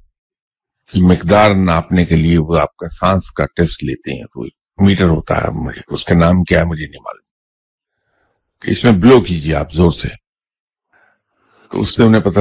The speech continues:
چل جاتا ہے کہ ایک حد سے آگے شراب پی ہوئی ہے یا حد کے اندر ہے۔ تو وہ زمانہ ہم نے خود دیکھا کہ اگر پولیس آفیسر نے روکا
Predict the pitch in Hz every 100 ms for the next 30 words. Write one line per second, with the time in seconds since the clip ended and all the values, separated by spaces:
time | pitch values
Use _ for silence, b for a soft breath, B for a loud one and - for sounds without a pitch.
0 | 92 87 82 80 76 82 80 80 - _
1 | _ _ _ - 101 95 98 - 101 95
2 | 90 98 92 95 92 - 90 90 92 90
3 | 90 85 71 - _ _ - 82 - 80
4 | 73 73 71 - - _ _ _ _ _
5 | _ _ _ _ _ _ _ _ b b
6 | b b - 104 117 117 120 117 120 117
7 | 117 101 104 98 104 92 95 - _ 92
8 | 85 _ - 95 - 98 - 95 95 87
9 | 85 82